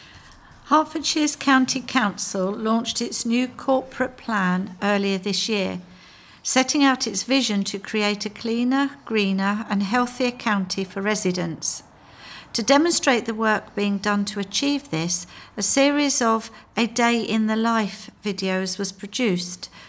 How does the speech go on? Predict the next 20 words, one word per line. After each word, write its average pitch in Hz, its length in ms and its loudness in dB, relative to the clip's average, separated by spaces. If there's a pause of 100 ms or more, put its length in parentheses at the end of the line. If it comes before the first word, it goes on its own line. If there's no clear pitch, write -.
(120)
showcasing 214 840 -2
County 233 440 -2
Council 220 500 -4
colleagues 190 760 -2 (280)
who 220 100 0
embody 214 460 0
this 190 240 -2
vision 180 420 0
in 190 220 -4
their 208 160 -2
roles 175 420 -2
every - 280 -6
day. 180 480 0 (920)
The - 60 -10
County 240 400 2
Council 240 460 2
has 202 160 -2
made 208 320 -2
eighteen 247 520 0
commitments 180 840 -2